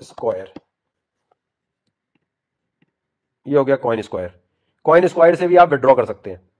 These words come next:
Coin square से आपने Bitcoin भेजा, यूएसडीटी भेजा और विड्रॉ कर लिया, ठीक हो गया। और कुछ भी समझ नहीं आता तो हमारा जो moderator है, वो भी बेचता है, लेकिन वो फिर अपने rate पे बेचता है भाई, हमारा अपना नहीं है। अहमद जो यहाँ पर आपको moderator है,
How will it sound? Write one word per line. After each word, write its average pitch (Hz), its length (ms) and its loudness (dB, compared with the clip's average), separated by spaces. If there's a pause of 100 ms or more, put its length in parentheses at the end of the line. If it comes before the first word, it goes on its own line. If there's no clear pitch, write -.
(200)
Coin 147 200 2
square 147 220 0
से 151 60 0
आपने 147 180 2
Bitcoin 143 320 0
भेजा, 165 200 4
यूएसडीटी 147 380 -2
भेजा 143 200 0
और 143 60 2
विड्रॉ 107 260 -6
कर - 120 -18
लिया, 85 240 -20 (420)
ठीक 117 160 -6
हो 143 80 -4
गया। 135 120 -6 (840)
और - 100 2
कुछ - 240 -6
भी 226 80 -8
समझ 208 240 2
नहीं 208 100 0
आता 202 240 4
तो 202 80 2
हमारा 175 280 4
जो 190 80 4
moderator 151 480 2
है, 190 360 4
वो 165 140 2
भी 190 100 -2
बेचता 185 260 4
है, 220 40 4
लेकिन 208 160 2
वो 214 60 8
फिर 208 120 2
अपने 196 220 2
rate 180 140 -4
पे 175 80 0
बेचता 139 260 0
है 131 40 4
भाई, 123 160 -2
हमारा 139 260 4
अपना 170 220 2
नहीं 170 140 0
है। 208 160 -2 (200)
अहमद 170 280 2
जो 208 160 4
यहाँ 175 180 2
पर 180 100 4
आपको 185 280 4
moderator 143 480 4
है, 110 160 -4